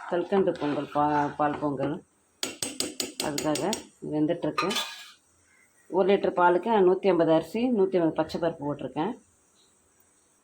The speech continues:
இது வந்து கல்கண்டு, டைமண்ட் கல்கண்டை வந்து ஒரு கால் கிலோ அளவு பொடிச்சு வச்சுருக்கேன். ஏலக்காய் போட்டு பொடி-, பொடிச்சு வச்சுருக்கேன். இது அப்படியே இருக்கட்டும்.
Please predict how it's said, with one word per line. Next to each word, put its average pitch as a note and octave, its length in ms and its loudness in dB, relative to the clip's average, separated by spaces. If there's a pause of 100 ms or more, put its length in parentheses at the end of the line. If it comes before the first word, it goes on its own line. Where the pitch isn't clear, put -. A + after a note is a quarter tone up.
(500)
இது F3+ 180 -2
வந்து F#3 280 2
கல்கண்டு, E3+ 460 0
டைமண்ட் E3+ 380 2
கல்கண்டை D3+ 440 -2
வந்து D#3+ 300 0
ஒரு F3 120 0
கால் D#3+ 280 2
கிலோ E3 180 0
அளவு D#3+ 340 2 (840)
பொடிச்சு G3 320 2
வச்சுருக்கேன். F3 460 0
ஏலக்காய் E3 380 2
போட்டு D#3+ 220 -4
பொடி-, E3+ 380 -6 (140)
பொடிச்சு F3 240 -4
வச்சுருக்கேன். D#3+ 460 -4 (840)
இது D#3+ 140 -6
அப்படியே D#3+ 260 0
இருக்கட்டும். D#3 480 -4